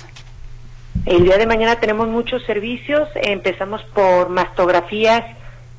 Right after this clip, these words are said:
y papanicolaos. Estos dos servicios son gratuitos, pero es con previa cita. Los invitamos a hablar al C D C tres, que próximamente daré su teléfono para, para que puedan agendar su cita.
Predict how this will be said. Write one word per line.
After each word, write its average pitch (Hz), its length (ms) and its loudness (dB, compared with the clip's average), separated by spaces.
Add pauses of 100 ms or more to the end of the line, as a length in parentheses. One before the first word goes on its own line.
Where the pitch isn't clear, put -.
(160)
y 233 840 0
papanicolaos. 190 840 2 (300)
Estos 208 420 0
dos 220 140 -4
servicios 226 520 -2
son 226 380 0
gratuitos, 254 680 2 (520)
pero 190 140 4
es 185 80 -6
con 202 160 0
previa 208 400 2
cita. 262 480 -2
Los 180 200 -2
invitamos 202 560 0 (100)
a 202 380 4
hablar 185 280 4
al 196 180 0
C 202 120 -2
D 196 220 -2
C 202 300 2 (500)
tres, 247 360 4 (200)
que 180 300 2 (120)
próximamente 185 880 2
daré 175 400 4
su 190 100 -6
teléfono 226 540 2
para, 160 500 2 (960)
para 175 180 0
que 180 80 -4
puedan 185 360 2
agendar 175 400 0
su 214 100 -2
cita. 254 440 -2